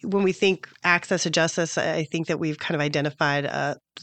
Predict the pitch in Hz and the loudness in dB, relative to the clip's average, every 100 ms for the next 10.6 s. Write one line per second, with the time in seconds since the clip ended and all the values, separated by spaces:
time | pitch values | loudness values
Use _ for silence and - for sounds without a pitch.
0 | - - - 175 151 190 - 175 170 - | -12 -12 -8 -6 0 -2 2 2 2 0
1 | 165 170 160 165 160 160 156 - - 254 | 0 -2 0 0 0 0 -4 -6 -8 -4
2 | 220 156 151 170 170 - 165 196 202 170 | -4 0 0 0 -4 0 2 2 0 -2
3 | 151 156 - 165 160 156 - 156 160 147 | -2 -6 -4 -2 0 -2 -2 -2 0 -2
4 | 151 - 160 160 151 151 151 151 151 156 | -4 -4 -2 -2 -2 -4 -2 0 0 -2
5 | - 151 170 - - 170 180 170 185 247 | -6 -4 -4 -4 -8 -6 -2 0 0 2
6 | 233 247 285 - - - - 226 - - | 2 0 -2 -8 -12 -12 0 2 2 -4
7 | _ 196 220 226 247 240 233 208 202 - | _ -4 0 0 0 2 2 2 0 0
8 | 170 165 135 - 202 - 185 175 175 170 | 2 4 2 0 0 2 2 0 0 0
9 | 175 151 151 147 170 185 175 180 175 170 | 0 0 0 0 0 -2 -2 -4 -2 -2
10 | 170 - 165 170 151 151 | -2 -2 -4 -2 -2 -2